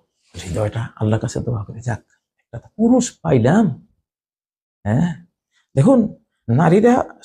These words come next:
পুরুষ হলো উপার্জন চরিত্রের, নারী পুরুষ দুইটাই সমান। আল্লাহ তাআলা এ-, এক একজনকে এক এক সাইডে মর্যাদা দিয়েছেন। আমরা কাউকে, কিন্তু দায়িত্বের শ্রেণী বিভাগ আছে।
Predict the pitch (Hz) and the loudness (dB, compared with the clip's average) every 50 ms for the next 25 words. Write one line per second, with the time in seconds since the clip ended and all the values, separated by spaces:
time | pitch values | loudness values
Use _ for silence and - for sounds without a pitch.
0 | - - - - - 208 254 277 277 277 269 277 277 - 180 - 220 202 180 160 | -18 -18 -10 -2 0 2 4 4 4 4 4 4 4 4 2 2 2 2 2 4
1 | 180 170 160 - 151 139 120 104 - - - 82 71 67 _ _ _ _ _ _ | 4 2 2 4 2 2 2 2 -4 -4 -12 -12 -12 -12 _ _ _ _ _ _
2 | _ _ _ _ _ _ _ _ _ _ - 104 107 131 143 - 208 247 302 277 | _ _ _ _ _ _ _ _ _ _ -4 -2 0 0 0 0 2 0 0 -2
3 | - - - 160 170 165 - - 349 359 330 202 151 131 120 110 107 107 95 98 | -4 -8 -6 -4 -4 0 0 0 2 2 2 2 2 2 2 2 2 2 2 0
4 | 95 98 98 - - - - - - - - - 127 - - 156 135 160 151 143 | 0 -2 -2 -4 -6 -20 -20 -20 -20 -10 -4 -2 -2 0 0 -2 -2 0 0 0
5 | 156 151 139 - 143 127 120 - 180 175 - 151 143 135 127 117 110 101 101 92 | 0 0 2 2 2 2 4 2 -2 -2 -2 -4 -2 -2 0 0 0 0 -2 -2
6 | 92 90 - 87 - - - _ _ _ _ _ _ - 92 101 113 - 90 85 | -2 -4 -10 -12 -12 -16 -20 _ _ _ _ _ _ -8 -6 -6 -6 -4 -6 -6
7 | 85 92 90 - 143 135 - 233 226 233 - _ _ _ _ - - - 110 113 | -6 -8 -8 -6 -6 -2 0 -2 -2 -2 -6 _ _ _ _ -12 -6 -2 0 0
8 | 113 113 - - - 156 160 - - - _ _ _ _ _ _ _ _ _ _ | 0 0 -2 -2 -2 -2 -2 -2 -12 -18 _ _ _ _ _ _ _ _ _ _
9 | _ - - - - 135 185 233 240 254 233 226 170 147 - - - - - | _ -12 -8 -2 2 4 4 6 6 4 4 2 -2 -2 -6 -10 -14 -16 -18